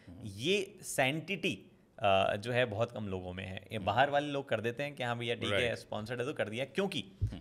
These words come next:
Speaker 2: वहाँ जनता एक्सेप्ट करती है।
Speaker 1: राइट, ये भी एक बहुत बड़ा, अ,
Speaker 2: हमारे यहाँ
Speaker 1: एंगल है।
Speaker 2: दो प्रॉब्लम है, अ, उनकी बात करते हैं। मुद्दा ये है कि सर, अ, क्यों कोई बंदा स्पॉन्सर्ड वीडियोज़ कर रहा है,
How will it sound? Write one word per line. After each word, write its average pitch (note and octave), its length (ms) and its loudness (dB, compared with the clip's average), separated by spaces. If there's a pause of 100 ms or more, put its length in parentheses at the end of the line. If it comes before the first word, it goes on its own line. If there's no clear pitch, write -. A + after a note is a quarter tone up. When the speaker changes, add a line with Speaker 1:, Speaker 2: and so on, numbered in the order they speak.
Speaker 2:
वहाँ C3 120 0
जनता A#2 340 0
एक्सेप्ट - 480 -4
करती F#2 240 -4
है। - 80 -12 (180)
Speaker 1:
राइट, C3+ 280 2
ये E3 100 2
भी F#3+ 120 6
एक D#3 120 4
बहुत C3 160 8
बड़ा, B2+ 180 8
अ, G2+ 160 2 (320)
Speaker 2:
हमारे A3 280 10
यहाँ G3+ 120 10
Speaker 1:
एंगल G3+ 120 2
है। G2+ 60 -2
Speaker 2:
दो D#3 140 8
प्रॉब्लम G2+ 380 4
है, G2 200 -8 (240)
अ, G2 260 6
उनकी C3+ 240 -2
बात G2 220 2
करते G#2 260 -8
हैं। - 160 -14
मुद्दा C3+ 340 6
ये D3+ 220 6
है D3 80 2
कि D#3+ 120 -4
सर, B2+ 200 2
अ, G2 720 2 (260)
क्यों F#3+ 240 2
कोई D3 280 -4
बंदा B2+ 320 0
स्पॉन्सर्ड A2+ 420 -6
वीडियोज़ A#2 320 -6
कर G2+ 160 -4
रहा G#2 160 0
है, F#2+ 140 -6